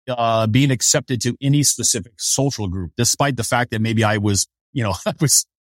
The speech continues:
perusing, you know, figuring out where it was that I might have fit. I found that I was always kind of the oddball, the, um, the one that was basically passed along to different social groups. Now, I, I played sports. I was a competitive baseball player,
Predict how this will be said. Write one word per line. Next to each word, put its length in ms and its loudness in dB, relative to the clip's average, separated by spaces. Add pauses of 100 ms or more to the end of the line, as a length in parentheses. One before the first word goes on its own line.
(200)
perusing, 800 4
you 100 4
know, 220 2
figuring 340 4
out 220 2
where 260 2
it 60 -2
was 260 -2
that 100 0
I 200 0
might 400 0
have 240 -2 (160)
fit. 560 -4
I 140 -2
found 480 -2
that 200 -2
I 80 0
was 160 -2
always 240 0
kind 180 -4
of 60 -4
the 80 -2
oddball, 500 -2
the, 280 2
um, 340 -2 (720)
the 100 0
one 200 4
that 140 4
was 320 2 (760)
basically 400 2
passed 320 -2
along 220 -2
to 60 -2
different 240 -4
social 280 -4
groups. 200 -2
Now, 240 2
I, 300 2 (280)
I 120 0
played 260 2
sports. 540 0
I 220 -2
was 200 -2
a 80 -2
competitive 460 -2
baseball 400 0
player, 400 0